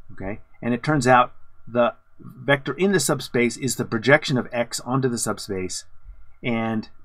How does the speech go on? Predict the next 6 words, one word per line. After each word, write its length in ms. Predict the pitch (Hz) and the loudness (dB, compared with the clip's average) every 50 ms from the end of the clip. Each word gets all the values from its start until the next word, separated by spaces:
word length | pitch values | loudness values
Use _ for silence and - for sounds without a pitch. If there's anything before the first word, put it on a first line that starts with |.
| - - - - - - | -14 -14 -14 -14 -14 -14
this 480 | - 95 98 139 160 151 139 135 - | -12 -4 2 4 6 6 6 4 2
is 180 | - 135 123 107 | 0 -2 -2 0
actually 420 | 117 117 117 - - 113 117 113 | 0 0 -2 -2 -4 -4 -4 -2
a 80 | - 113 | -4 -4
projection 760 | - - 113 98 98 110 110 107 - - - 107 101 98 90 - - - - _ - - - - - - - | -6 -6 -8 -6 -4 -2 -2 -2 -4 -4 -4 -4 -4 -6 -8 -12 -20 -20 -20 _ -20 -18 -18 -18 -18 -12 -6
onto 680 | 104 107 110 110 110 - - 113 107 104 104 104 98 | -4 -2 -2 -2 -2 -2 -2 0 0 0 0 -2 -4